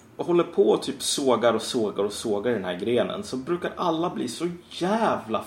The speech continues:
förvånade när den går av sen, liksom. Typ, de enda som är liksom mer förvånade över makthavarna, liksom, när, när en revolution kommer ungefär,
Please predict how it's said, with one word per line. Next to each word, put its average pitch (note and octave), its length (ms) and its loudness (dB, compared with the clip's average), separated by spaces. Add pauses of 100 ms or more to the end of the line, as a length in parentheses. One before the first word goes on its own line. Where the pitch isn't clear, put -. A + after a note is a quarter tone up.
förvånade D#3 1120 -4 (880)
när C3 160 2
den A2+ 160 4
går G#2 140 4
av G#3 360 2
sen, - 400 -12
liksom. - 380 -14 (1300)
Typ, - 280 -12
de D#3 220 0
enda E3+ 220 4
som E3 200 -2
är A#2 60 4
liksom G#2+ 480 -2
mer B2 400 2
förvånade G#2 840 0
över G2 340 0
makthavarna, F#2+ 840 2
liksom, F#2 360 -10
när, F#2 280 -6 (340)
när A2 180 4
en G2 120 0
revolution G2+ 500 0
kommer E3 340 2
ungefär, - 480 -8